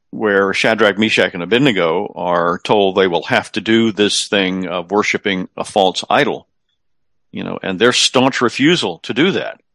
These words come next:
Um, we may have referenced this previously. Uh, you know, this may have to serve as an example for, I mean, it should any, under any circumstance, but, you know, "We will not bow down to your idols. We will not worship the image.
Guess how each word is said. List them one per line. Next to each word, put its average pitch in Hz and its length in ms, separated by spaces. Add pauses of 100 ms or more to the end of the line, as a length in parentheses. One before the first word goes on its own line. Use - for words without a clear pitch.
(520)
Um, 82 400 (180)
we 117 120
may 117 160
have 104 280
referenced 104 460
this 107 200
previously. - 800 (100)
Uh, - 180
you 123 200
know, 104 100
this - 460 (300)
may 120 360
have 135 160
to 117 100
serve 139 340
as 110 140
an 107 80
example 104 720
for, 147 200
I 104 160
mean, 117 140 (100)
it 120 180
should 135 380
any, 135 220
under 107 220
any 165 140
circumstance, 85 640
but, - 240 (380)
you 107 60
know, 165 100
"We 170 160
will 196 180
not 165 240
bow 120 220
down 98 300
to 104 100
your 85 180
idols. 85 420
We 123 120
will 127 180
not 120 240
worship 110 500
the 120 280
image. 143 440